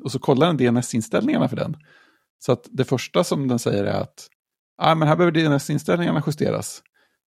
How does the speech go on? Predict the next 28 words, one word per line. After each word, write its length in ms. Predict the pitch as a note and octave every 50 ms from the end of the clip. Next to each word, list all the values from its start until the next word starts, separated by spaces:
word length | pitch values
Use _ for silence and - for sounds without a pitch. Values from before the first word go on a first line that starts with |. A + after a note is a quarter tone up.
| _ -
Eh, 180 | B2+ - - -
och 380 | - - - B2 A2+ A2 A2+ - -
så 140 | - - C3+
har 80 | B2
de 80 | B2+ B2
en 80 | A#2 G#2
liten 300 | A2 - B2 - - -
sida 340 | - - A2+ - A#2 A#2+
som 320 | A2+ - - - - A#2+ C3
säger 260 | A2 - C3 A#2+ A2
precis 320 | - - B2 B2+ C3+ A#2+
vad 100 | C3+ A2+
man 60 | G#2 G#2+
behöver 120 | G#2 F#2
sätta 220 | - - - -
för 80 | - A2
D 80 | A2+ G#2+
N 80 | G#2+
S-inställningar. 440 | G#2 - - - - - A#2+ A2 -
Så 100 | - -
gick 100 | D3 -
jag 60 | D3+ C3+
in 120 | C3+ -
på 280 | - A#2 A2 A2 A2+ A#2
Hover 380 | A#2 B2 A#2 A2+ A2+ G#2 G#2+
och 140 | - - A2+
satte 240 | - A#2+ - - D3+
dem. 260 | C#3 A#2 G#2 G#2 -